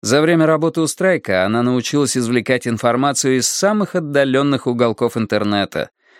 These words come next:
и вскоре уже методично делала перекрёстные отсылки на заштатные форумы,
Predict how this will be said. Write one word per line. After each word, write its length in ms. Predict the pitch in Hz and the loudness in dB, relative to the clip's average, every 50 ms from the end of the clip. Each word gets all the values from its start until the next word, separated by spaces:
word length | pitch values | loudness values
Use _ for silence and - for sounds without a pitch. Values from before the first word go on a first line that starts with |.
| - _ | -20 _
и 100 | _ 107 | _ -2
вскоре 400 | 104 - - - - 185 202 202 | 0 0 -2 0 2 2 4 4
уже 220 | 190 180 165 180 175 | 2 2 2 2 2
методично 580 | 165 147 147 139 127 127 147 139 - - 123 | 2 2 2 0 2 0 -2 -2 -2 -2 0
делала 360 | 120 110 123 127 123 120 117 - | 2 2 2 2 2 2 0 0
перекрёстные 680 | - 113 110 107 - 104 113 113 - - 110 104 95 | 0 -2 -2 -2 -2 -2 -2 -2 -2 -2 0 0 0
отсылки 480 | 90 - - - 156 170 156 - 156 | -2 -2 -2 0 0 0 0 0 0
на 160 | 143 135 131 113 | 2 2 2 2
заштатные 680 | 107 101 90 - - - 104 120 - 131 131 127 117 | 0 0 -2 -2 -2 -2 -2 0 0 0 0 0 -2
форумы, 540 | - - 101 101 104 87 101 98 95 87 | -2 0 0 2 2 0 0 -2 -4 -6